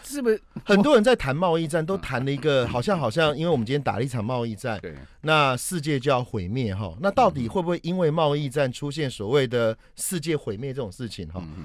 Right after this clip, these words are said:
Speaker 2: 我必须很坦白说，因为贸易战要出现这一种全球经济大衰退的情况，其实并不是那么容易的。
Speaker 1: 对。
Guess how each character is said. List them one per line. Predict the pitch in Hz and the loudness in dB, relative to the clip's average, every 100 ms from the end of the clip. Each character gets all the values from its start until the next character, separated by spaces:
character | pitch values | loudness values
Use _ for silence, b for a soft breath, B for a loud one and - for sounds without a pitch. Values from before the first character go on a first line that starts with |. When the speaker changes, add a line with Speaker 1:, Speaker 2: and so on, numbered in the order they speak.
| 69 - | -12 -6
Speaker 2:
我 | |
必 | 135 | -2
须 | 208 190 | 2 2
很 | 175 | 2
坦 | 165 113 | 0 -2
白 | 95 98 | -2 -6
说， | - 117 113 B B | -4 -4 -6 B B
因 | 208 240 | 0 6
为 | 233 | 6
贸 | 208 208 190 | 6 6 4
易 | 190 | 2
战 | 165 185 | 2 4
要 | 175 160 | 4 2
出 | - 170 | 0 -2
现 | 165 160 139 | 0 -2 0
这 | 151 | 0
一 | 151 | 0
种 | 139 110 | 0 -4
全 | - 131 151 | -2 -4 0
球 | 143 | 0
经 | 139 147 | 0 -2
济 | 143 156 120 b b b | -2 -2 -4 b b b
大 | 175 147 | 2 4
衰 | 143 139 | 2 2
退 | 156 135 | 2 0
的 | 120 | -2
情 | - 110 | -6 -4
况， | 143 127 | -2 -4
其 | 120 | -6
实 | 117 | -12
并 | 127 156 | -8 -8
不 | 120 | -8
是 | 113 139 | -10 -8
那 | 131 | -6
么 | |
容 | 104 92 113 | -6 -6 -6
易 | 117 | -8
的。 | 73 | -10
Speaker 1:
对。 | 87 | -16